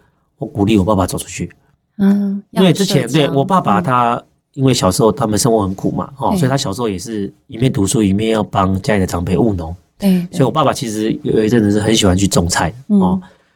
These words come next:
Speaker 1: 但是你知道吗？因为那个菜园离我家有点远，我爸又很坚持不愿意开车去，
Speaker 2: 嗯。
Speaker 1: 他要骑摩托车去，哦，
Speaker 2: 嗯，
Speaker 1: 他说比较方便。
Speaker 2: 嗯，嗯，嗯。
Speaker 1: 啊，你想想看嘛，一个七十岁的老人家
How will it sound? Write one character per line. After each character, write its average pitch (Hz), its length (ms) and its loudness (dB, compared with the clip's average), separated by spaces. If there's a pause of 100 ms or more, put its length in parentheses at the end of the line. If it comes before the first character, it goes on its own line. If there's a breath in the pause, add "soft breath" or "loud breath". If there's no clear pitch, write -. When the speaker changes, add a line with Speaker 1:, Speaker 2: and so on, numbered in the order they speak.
(200 loud breath)
Speaker 1:
但 185 120 2
是 175 60 4
你 135 60 2
知 135 80 -2
道 147 120 2
吗？ 123 180 -2
因 165 100 2
为 131 200 0 (160)
那 131 120 -6
个 135 80 -2
菜 - 200 -4
园 107 160 -4
离 110 80 -6
我 101 80 -4
家 107 140 -6
有 98 100 -4
点 95 200 -8
远， 92 180 -10 (180)
我 110 140 -6
爸 156 180 0
又 156 120 2
很 95 200 -8
坚 123 240 -4
持 110 200 -4
不 - 160 -6
愿 104 140 2
意 101 60 2
开 95 220 -2
车 92 120 2
去， - 220 0 (140)
Speaker 2:
嗯。 196 340 2
Speaker 1:
他 131 80 -2
要 123 80 2
骑 107 240 -4
摩 95 240 -2
托 101 100 -2
车 95 100 -2
去， - 260 -6 (180)
哦， 208 160 2
Speaker 2:
嗯， 196 60 2
Speaker 1:
他 190 80 2
说 196 100 2
比 190 120 0
较 - 100 0
方 190 240 0
便。 98 160 -6
Speaker 2:
嗯， - 20 -14
嗯， - 0 -
嗯。 - 60 -20 (640)
Speaker 1:
啊， 196 120 -2
你 156 120 4
想 262 120 2
想 175 140 0
看 185 160 2
嘛， 131 180 0
一 180 60 -4
个 190 80 2
七 190 220 0
十 139 80 0
岁 175 80 4
的 165 40 4
老 117 140 4
人 123 160 -4
家 147 360 2